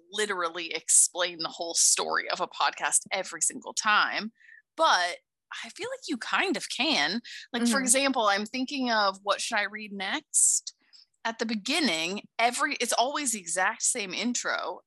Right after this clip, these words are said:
Speaker 1: and it's,
Speaker 2: Mm-hmm.
Speaker 1: it takes, like, two seconds, but she just says who she is and what the point of the podcast is, and then goes
Speaker 2: Mm-hmm.
Speaker 1: into it.
Speaker 2: Mm-hmm.
Speaker 1: And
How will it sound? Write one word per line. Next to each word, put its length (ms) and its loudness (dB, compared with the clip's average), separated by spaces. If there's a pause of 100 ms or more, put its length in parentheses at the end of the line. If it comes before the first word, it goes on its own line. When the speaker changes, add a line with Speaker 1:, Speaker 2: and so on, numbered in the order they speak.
(100)
Speaker 1:
and 200 4
it's, 220 0
Speaker 2:
Mm-hmm. 180 -6
Speaker 1:
it 140 -8
takes, 360 0
like, 180 0
two 220 -2
seconds, 500 0
but 160 -10
she 120 -4
just 200 0
says 280 0 (120)
who 140 -6
she 300 -4
is 160 -2
and 100 -4
what 160 -4
the 60 -10
point 280 -6
of 80 -14
the 60 -16
podcast 560 0
is, 320 -6
and 120 -4
then 220 0
goes 200 2
Speaker 2:
Mm-hmm. 80 2
Speaker 1:
into 340 -2
it. 180 -4 (440)
Speaker 2:
Mm-hmm. 160 0
Speaker 1:
And 380 0